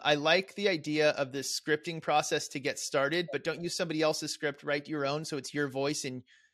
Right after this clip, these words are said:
you know, it's almost, I tell people when you're writing out a, a script, and I hate calling it that, but a script, write it as if you're texting someone, not writing a paper in an email, 'cause you want it to be the way you would speak to another person, right?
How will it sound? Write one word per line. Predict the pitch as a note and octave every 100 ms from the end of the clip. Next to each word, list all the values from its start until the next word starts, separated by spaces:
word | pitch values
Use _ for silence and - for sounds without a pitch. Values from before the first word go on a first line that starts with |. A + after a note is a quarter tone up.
| _
you | D#3
know, | D#3+ D#3
it's | E3
almost, | - F#3 G3 F#3+
I |
tell | F3+ G3+
people | G#3 G#3+
when | F#3+
you're | E3
writing | D3+ E3+ F3+
out | E3 D#3
a, | C#3 C3
a | C3
script, | - - F3+ D3 C3+
and | C3+
I |
hate | D3+
calling | - D#3+ D3
it |
that, | C#3 C3+
but | C3
a | C3+
script, | - F3 C#3 - - _ _ _ _ -
write | D3 F#3
it | A3
as | G3+
if | F#3
you're | D3
texting | B2+ - F3 - G#3+ G#3+
someone, | A3+ G#3+ A3+ A#3+ A3+ A3+
not | D3 E3 F#3 - -
writing | C#3+ E3 E3
a | D3
paper | - D#3 D3 C#3+
in | B2+
an | C3
email, | C#3 B2 - -
'cause | -
you | C3+
want | D#3+
it | D#3+
to | D3+
be | D3 C#3 -
the | -
way | D3 D3+
you | C#3+
would | C3+ - _ -
speak | - - E3+ D#3+
to | - D3
another | C#3+ C#3 C3+
person, | - C#3+ C3+ A2+ G#2
right? | B2 C#3